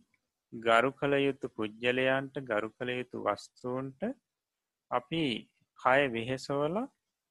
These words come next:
උපස්ථාන කරනවා. හ්ම්. වතාවත් කරනවා. අන්න ඒකට තමයි වෙය්‍යාවච්ච පුණ්‍ය ක්‍රියාව කියලා කියන්නේ. දැන් අපි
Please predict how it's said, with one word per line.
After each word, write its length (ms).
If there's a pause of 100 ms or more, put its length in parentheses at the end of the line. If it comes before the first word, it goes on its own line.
(500)
උපස්ථාන 580
කරනවා. 420 (1000)
හ්ම්. 160 (220)
වතාවත් 640
කරනවා. 460 (1040)
අන්න 180
ඒකට 240
තමයි 360
වෙය්‍යාවච්ච 840
පුණ්‍ය 360
ක්‍රියාව 400
කියලා 260
කියන්නේ. 400 (1900)
දැන් 260
අපි 300